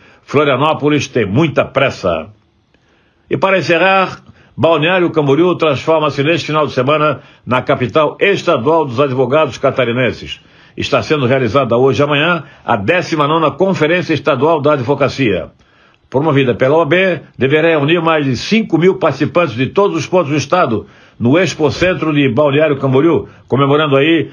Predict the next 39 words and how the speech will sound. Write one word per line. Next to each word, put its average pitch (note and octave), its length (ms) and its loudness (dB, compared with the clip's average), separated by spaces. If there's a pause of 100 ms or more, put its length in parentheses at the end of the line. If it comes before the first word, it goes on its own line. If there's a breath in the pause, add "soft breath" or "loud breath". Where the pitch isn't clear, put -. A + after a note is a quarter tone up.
(120 loud breath)
noventa C3+ 640 0
anos D#3 320 0
da B2 120 0
Ordem D#3+ 200 2
dos C#3+ 80 0
Advogados C3+ 420 0
do C3 80 -2
Brasil B2 320 0
aqui C3 180 -2
no A#2 60 0
estado. F2 500 -4 (440 loud breath)
Serão D#3+ 320 0
duzentos D3+ 500 0
palestrantes C#3 600 -2
e A#2+ 40 0
painelistas C3 720 0 (220 loud breath)
que A#2 80 0
vão D3+ 160 2
abordar D3 540 0
diversos C#3 520 0
ramos C#3+ 300 0
do A2 160 0
direito. C3 580 -2 (400 soft breath)
A - 120 -4
conferência C#3 460 0
inaugural D#3 500 2 (100)
será C3+ 220 0
proferida C#3 500 2
hoje, E3+ 480 2
no C3 80 2
início B2+ 240 0
da B2 100 2
noite, D3+ 440 0 (240 loud breath)
pelo B2 200 2
filósofo C#3+ 540 2
e - 20 2
escritor D3 440 0
Leandro D3+ 340 2
Carnal, D#3 540 0